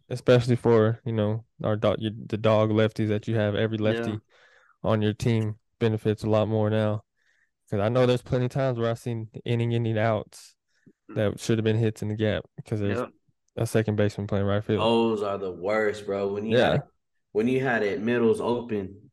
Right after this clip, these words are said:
Speaker 3: and
Speaker 1: Oh my God.
Speaker 3: and so the second baseman there, how, how, Sway?
Speaker 1: How?
Speaker 3: Tell me
Speaker 1: How,
Speaker 3: please.
Speaker 1: Sway? How, Sway?
Speaker 2: <laughs>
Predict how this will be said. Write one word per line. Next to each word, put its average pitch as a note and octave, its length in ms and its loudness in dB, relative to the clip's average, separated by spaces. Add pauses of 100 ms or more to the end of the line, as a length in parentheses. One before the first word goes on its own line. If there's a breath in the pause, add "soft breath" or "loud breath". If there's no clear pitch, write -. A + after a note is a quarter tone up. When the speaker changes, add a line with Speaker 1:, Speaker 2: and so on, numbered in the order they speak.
(140)
Speaker 3:
and F#2+ 360 -6
Speaker 1:
Oh - 140 -8
my - 100 -6
God. C#2+ 460 -4 (260)
Speaker 3:
and A#2 220 0
so - 400 -2 (520 loud breath)
the A#2+ 160 4
second D3+ 500 4
baseman E3 540 2
there, D#3+ 580 4 (340)
how, B3 600 6
how, A3 240 4
Sway? G#3 240 2
Speaker 1:
How? G3+ 140 8
Speaker 3:
Tell - 140 -4 (100)
me G4 140 -6
Speaker 1:
How, G3+ 200 6
Speaker 3:
please. - 80 -4
Speaker 1:
Sway? G3 280 4 (320)
How, F#3 280 0
Sway? F#3 500 2
Speaker 2:
<laughs> - 60 -10